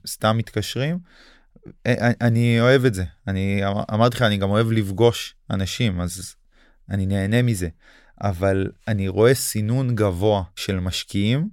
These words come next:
אה, אם מגיעים מסתם cold mail או לינקדאין,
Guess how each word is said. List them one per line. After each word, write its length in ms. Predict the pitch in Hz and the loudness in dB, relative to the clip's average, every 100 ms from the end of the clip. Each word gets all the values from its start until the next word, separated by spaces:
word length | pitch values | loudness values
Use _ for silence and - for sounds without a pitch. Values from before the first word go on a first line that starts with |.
| _ _ _ _ _ _ _ - | _ _ _ _ _ _ _ -10
אה, 580 | 104 95 92 90 92 92 90 - _ _ _ _ _ - | -6 -4 -2 -2 -2 -2 -4 -8 _ _ _ _ _ -4
אם 160 | 123 117 | 0 0
מגיעים 540 | 104 95 104 104 101 - 101 98 92 92 92 - _ _ _ _ - | -2 -2 -2 -2 -4 -8 -6 -4 -4 -4 -6 -10 _ _ _ _ -18
מסתם 500 | - - - 110 104 90 | -14 -10 -4 -2 -4 -4
cold 320 | - 113 107 | 0 2 2
mail 580 | 104 110 107 107 110 104 | 0 -2 0 0 0 -2
או 560 | - 107 95 92 92 95 | -6 -6 -2 0 -2 -2
לינקדאין, 680 | 95 107 120 113 - 117 110 | -2 0 0 -4 -2 -2 -2